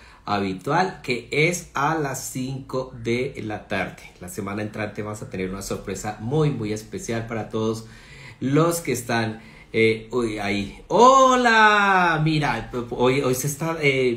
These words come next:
en, en, llegando a nuestro en vivo, eh, unos, unas amigas que quiero muchísimo. Eh, un saludito a los de Universal Queen International, que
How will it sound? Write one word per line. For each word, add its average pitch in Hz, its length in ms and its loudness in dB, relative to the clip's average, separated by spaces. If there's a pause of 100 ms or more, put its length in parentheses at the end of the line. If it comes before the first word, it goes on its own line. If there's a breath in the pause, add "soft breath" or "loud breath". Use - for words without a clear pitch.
(100)
en, 107 460 -6
en, 104 260 -8
llegando 139 640 -2
a 127 100 -4
nuestro 110 360 -6
en 95 160 -8
vivo, 131 380 -4 (320 loud breath)
eh, 95 280 -2 (220)
unos, 101 320 -8
unas 117 300 -2
amigas 104 440 -6
que - 80 -18
quiero 101 200 -6
muchísimo. 156 840 0 (340 loud breath)
Eh, 110 240 2
un 117 120 -2
saludito 117 840 0
a 127 140 0
los 120 180 -2
de 117 120 2
Universal 117 800 -2 (100)
Queen 160 600 6
International, 131 1300 0
que 104 300 -4